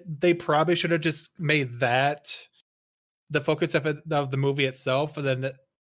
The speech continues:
maybe not even bother with the Batman. Like, they could just have this whole storyline in Man of Steel two where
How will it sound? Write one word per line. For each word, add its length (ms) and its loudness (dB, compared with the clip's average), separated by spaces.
maybe 260 -4
not 140 2
even 120 -4
bother 260 -4
with 100 -2
the 60 -2
Batman. 380 0
Like, 240 -2
they 120 2
could 120 -2
just 140 -4
have 180 2
this 100 -6
whole 460 4
storyline 640 2
in 340 -4
Man 180 -2
of 60 -8
Steel 200 -8
two 240 -6
where 400 -2